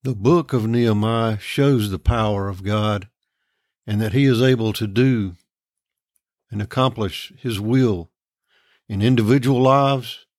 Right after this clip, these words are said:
and nations. Confidence comes when people believe that God will keep his promises and complete the work that he has started in their lives. I just wanted to read, uh, Philippians one six.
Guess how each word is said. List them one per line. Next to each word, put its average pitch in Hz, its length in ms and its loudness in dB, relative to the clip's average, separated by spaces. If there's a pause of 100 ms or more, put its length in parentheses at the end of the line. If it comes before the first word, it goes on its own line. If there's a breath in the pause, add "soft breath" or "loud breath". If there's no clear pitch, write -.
(300)
and 98 220 -4
nations. 95 680 -2 (1200)
Confidence 151 480 0
comes 123 420 2
when 98 140 0
people 131 340 0
believe 104 500 2
that 98 180 0
God 117 340 2
will 95 100 -2
keep 113 300 -8
his 104 160 -4
promises 98 760 -4 (920 soft breath)
and 98 160 -4
complete 131 480 0
the 95 100 0
work 104 400 0
that 90 140 -4
he 110 120 2
has 104 120 2
started 104 640 2
in 113 220 2
their 92 180 2
lives. 92 580 -6 (760)
I 101 80 -4
just 104 220 0
wanted 107 300 2
to 98 60 2
read, 101 380 4
uh, 98 300 -2
Philippians 98 840 -4
one 110 320 -4
six. - 680 -8